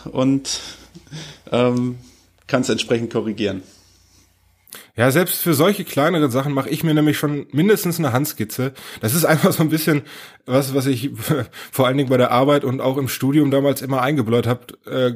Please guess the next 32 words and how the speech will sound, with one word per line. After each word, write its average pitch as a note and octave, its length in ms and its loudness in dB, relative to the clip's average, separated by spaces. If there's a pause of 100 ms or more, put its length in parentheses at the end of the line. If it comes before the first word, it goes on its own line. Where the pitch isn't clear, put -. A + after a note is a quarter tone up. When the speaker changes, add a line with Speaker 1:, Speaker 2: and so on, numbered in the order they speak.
Speaker 2:
eingebläut B2+ 500 4
bekommen B2+ 360 0
hab. B2+ 140 -2
Es A#2+ 120 -6
fängt C#3 240 -2
immer C#3+ 180 0
alles D#3 180 0
mit C#3 100 0
einer C3 100 2
Handskizze A#2+ 500 -2
an. A#2 260 -6
Speaker 1:
Mhm. G#2+ 400 -2 (240)
Speaker 2:
Das A2+ 160 -2
ist E3 120 -2
natürlich, D#3+ 480 0 (260)
muss E3+ 200 0
nicht G#3 180 2
die D3 60 4
Regel D3+ 280 4
sein, D3 180 4
aber C3 180 2
irgendwie D#3 220 -2
ist C#3+ 140 -2
es C3 60 -8
bei B2+ 140 -2
mir B2+ 180 -2
halt A#2+ 120 -2
so A2+ 140 -10
drin, G2 380 -8
so. F#2 220 -12 (380)
Speaker 1:
Ja. G#2+ 140 -10 (500)
Speaker 2:
Naja. F#2 320 -10